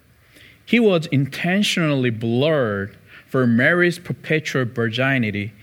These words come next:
and, and divinity of Jesus. That's the reason why we couldn't find any kind of Christmas carol for, uh, Joseph. However, he did finish an important job to raise the Son of God.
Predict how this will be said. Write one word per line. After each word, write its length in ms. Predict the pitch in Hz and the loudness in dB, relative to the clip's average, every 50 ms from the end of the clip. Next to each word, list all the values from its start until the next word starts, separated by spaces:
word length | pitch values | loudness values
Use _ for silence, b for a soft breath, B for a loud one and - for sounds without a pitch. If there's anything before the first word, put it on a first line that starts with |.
| B B B B B B - | B B B B B B -4
and, 220 | 113 117 117 117 117 | -2 0 0 0 -2
and 180 | 123 117 113 107 | 0 0 0 0
divinity 420 | 135 139 151 139 127 131 - 123 | 0 0 0 0 0 0 0 -2
of 180 | 110 110 98 98 | -2 -2 -4 -6
Jesus. 460 | - 104 101 87 - - - - - _ _ _ | -6 -6 -6 -8 -8 -12 -18 -20 -20 _ _ _
That's 180 | - 131 135 131 | -2 -2 0 0
the 60 | 139 | -2
reason 240 | 120 113 110 117 107 | -2 -2 -2 -2 -2
why 180 | 110 117 117 110 | -2 -2 -4 -4
we 160 | 104 113 113 | -4 -4 -4
couldn't 260 | 110 - 113 107 101 | -4 -6 -6 -6 -4
find 360 | - - 113 113 107 104 101 B B B B B B B B _ _ | -4 -4 -2 -2 -4 -6 -8 B B B B B B B B _ _
any 140 | - 120 120 | 0 0 0
kind 260 | 120 - 127 117 113 | 0 0 -2 -2 -2
of 140 | 110 98 - | -2 -4 -4
Christmas 400 | - 139 135 - 113 104 95 - | -4 -4 -2 -2 -4 -6 -6 -8
carol 400 | - - - 135 117 101 101 95 | -8 -6 -4 -4 -2 -4 -6 -8
for, 480 | 90 - - 90 92 92 92 95 90 B B B B | -10 -10 -8 -6 -4 -4 -4 -6 -8 B B B B
uh, 60 | - | -12
Joseph. 480 | 101 92 - 104 85 - - - - - | -10 -8 -8 -8 -8 -8 -10 -14 -14 -8
However, 600 | - - 127 135 165 196 175 160 127 107 95 B B B B B | -2 0 2 2 2 2 2 2 0 0 -2 B B B B B
he 180 | - 220 247 254 | 0 0 2 2
did 300 | 175 - 185 180 170 - | 0 0 0 0 0 0
finish 500 | - - - 214 208 208 214 190 - - | -6 -4 -2 0 2 2 0 0 0 0
an 140 | 151 139 | 0 2
important 680 | 131 127 123 - - - 196 190 180 - - 139 123 107 | 2 0 -2 -4 -4 -2 -2 -2 -2 -2 -2 -2 -2 -2
job 480 | - - 139 139 123 107 85 80 76 - - - - _ b b b b b b b b b b | 0 -2 -2 0 -2 -2 -4 -6 -8 -12 -16 -20 -20 _ b b b b b b b b b b
to 120 | - - 135 | -4 -2 -2
raise 560 | 120 113 123 127 131 131 139 139 143 139 - | 0 0 0 2 2 2 0 0 -2 -4 -6
the 140 | - - 113 | -8 -8 -6
Son 220 | - - 113 107 | -4 -4 -4 -4
of 160 | 104 92 87 | -4 -6 -8
God. 260 | - 98 87 - - | -10 -12 -12 -12 -16